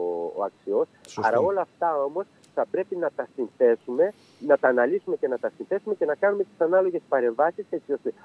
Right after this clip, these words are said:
Speaker 1: ούτε τον υδροβιότοπο να διαταράξουμε,
Speaker 2: Ναι.
Speaker 1: αλλά να προστατεύσουμε όμως τις ζωές και το βιός
Speaker 2: Ναι.
Speaker 1: των, ε, ανθρώπων από πιθανό και από, ε,
Speaker 2: Ναι.
Speaker 1: επαπειλούμενο κίνδυνο.
Speaker 2: Και
Speaker 1: Άρα
Speaker 2: πρέπει,
Speaker 1: να γίνουν
Speaker 2: και πρέπει να
Speaker 1: παρεμβάσεις
Speaker 2: γίνει
Speaker 1: να φύγουν
Speaker 2: άμεσα,
Speaker 1: τα
Speaker 2: κύριε
Speaker 1: φεκά.
Speaker 2: Δήμαρχε.
Speaker 1: Άμεσα,
Speaker 2: Άμεσα
Speaker 1: άμεσα,
Speaker 2: πρέπει να γίνει.
Speaker 1: άμεσα.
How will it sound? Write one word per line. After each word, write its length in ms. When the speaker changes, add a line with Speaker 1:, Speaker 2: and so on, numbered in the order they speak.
Speaker 1:
ούτε 220
τον 180
υδροβιότοπο 640
να 100
διαταράξουμε, 720
Speaker 2:
Ναι. 260
Speaker 1:
αλλά 200
να 100
προστατεύσουμε 760
όμως 260
τις 160
ζωές 300
και 120
το 280
βιός 180
Speaker 2:
Ναι. 80
Speaker 1:
των, 160
ε, 560
ανθρώπων 460
από 180
πιθανό 500
και 60
από, 200
ε, 260
Speaker 2:
Ναι. 60
Speaker 1:
επαπειλούμενο 680
κίνδυνο. 380
Speaker 2:
Και 320
Speaker 1:
Άρα 200
Speaker 2:
πρέπει, 360
Speaker 1:
να 0
γίνουν 220
Speaker 2:
και 260
πρέπει 100
να 60
Speaker 1:
παρεμβάσεις 320
Speaker 2:
γίνει 180
Speaker 1:
να 80
φύγουν 140
Speaker 2:
άμεσα, 280
Speaker 1:
τα 220
Speaker 2:
κύριε 20
Speaker 1:
φεκά. 200
Speaker 2:
Δήμαρχε. 340
Speaker 1:
Άμεσα, 240
Speaker 2:
Άμεσα 260
Speaker 1:
άμεσα, 100
Speaker 2:
πρέπει 200
να 100
γίνει. 180
Speaker 1:
άμεσα. 140